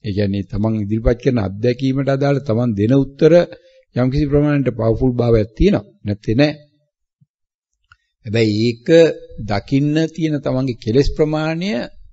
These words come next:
අර මහත්මියගේ කමඨාන් දකින්න ඒ මහත්මියගේ කෙලෙස් ප්‍රමාණයට සාපේක්ෂව ගොඩක් වැඩි. අන්නේ නිසාම තමන් දකින්නේ අත්දැකීමේ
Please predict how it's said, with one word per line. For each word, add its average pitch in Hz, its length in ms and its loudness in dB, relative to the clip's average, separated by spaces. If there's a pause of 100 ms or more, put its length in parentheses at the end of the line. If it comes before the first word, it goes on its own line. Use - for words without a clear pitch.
(100)
අර 127 200 -6
මහත්මියගේ 143 680 -4
කමඨාන් 139 440 -6
දකින්න 139 320 -4
ඒ 117 160 -4
මහත්මියගේ 139 520 -4
කෙලෙස් 139 200 -4
ප්‍රමාණයට 135 360 -4
සාපේක්ෂව 117 520 -2 (760)
ගොඩක් 127 260 0
වැඩි. 113 260 -2 (1900)
අන්නේ 120 260 2
නිසාම 127 520 0 (580)
තමන් 131 340 -2
දකින්නේ 151 600 -2 (1200)
අත්දැකීමේ 139 720 -2